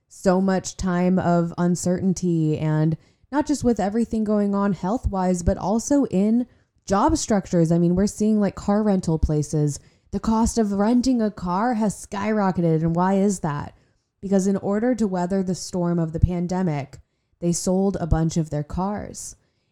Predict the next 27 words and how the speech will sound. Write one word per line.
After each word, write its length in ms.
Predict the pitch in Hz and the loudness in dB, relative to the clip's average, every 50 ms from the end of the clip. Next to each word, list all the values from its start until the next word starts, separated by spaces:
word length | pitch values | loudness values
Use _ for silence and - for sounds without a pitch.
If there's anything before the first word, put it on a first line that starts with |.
| _ _ _ - | _ _ _ -6
And 640 | 180 202 240 226 175 160 160 185 220 233 - - _ _ _ _ - | -4 -2 -2 0 0 0 0 -2 -2 -4 -6 -10 _ _ _ _ -8
because 500 | 202 185 - 208 220 247 294 311 247 214 | -8 -4 0 0 2 4 4 4 4 2
of 140 | 180 180 175 | 0 0 0
the 80 | 180 | 2
pandemic, 580 | 185 190 170 165 170 165 160 160 165 180 208 - - | 2 2 2 2 2 2 2 2 2 0 -2 -4 -4
all 260 | - 175 190 208 226 | -4 -2 0 0 0
of 80 | 226 202 | -2 -2
these 220 | 202 220 208 - | -2 -2 -2 -4
places, 540 | - - 214 214 220 - - 226 220 208 190 | -4 -2 -2 -2 -2 -2 0 0 0 2 2
these 140 | 202 185 - | 0 0 0
semiconductor 800 | - 196 185 190 202 208 - 214 202 196 190 185 - 208 196 | 0 0 0 2 0 0 0 0 0 0 0 -2 -2 -2 0
businesses 480 | 180 170 165 170 196 202 - 220 220 202 | 0 0 0 0 -2 -2 -2 -2 -2 0
that 140 | 190 180 180 | 0 2 0
are 80 | 175 | 0
creating 520 | 170 - - 180 170 170 165 175 185 185 180 | -2 -2 -4 -4 -2 0 0 0 0 0 0
the 60 | 175 | -2
chips 340 | 165 - - 190 185 175 - | -2 -4 -4 -4 -4 -4 -6
that 100 | - 165 | -6 -6
go 160 | - 160 160 | -6 -4 -2
into 160 | 160 165 160 151 | -2 -2 -2 -4
these 180 | 151 143 - | -6 -6 -8
cars 460 | - - 220 214 214 214 220 220 180 | -8 -4 -4 -2 0 0 0 0 0
and, 80 | 175 160 | -2 -2
like, 180 | 151 143 139 - | -4 -4 -6 -8
fucking 360 | - - 165 - 143 147 - | -8 -8 -6 -4 -4 -4 -2
everything 580 | 143 165 170 170 180 185 170 - 180 170 170 170 | -2 -2 0 2 2 2 2 2 2 2 2 4
else, 500 | 170 202 190 160 151 160 185 - - | 4 4 4 4 4 4 2 0 -4